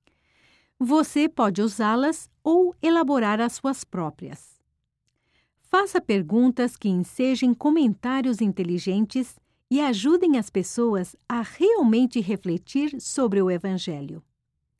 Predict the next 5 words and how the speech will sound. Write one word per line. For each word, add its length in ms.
Ensino 640
Não 300
Há 120
Maior 380
Chamado. 640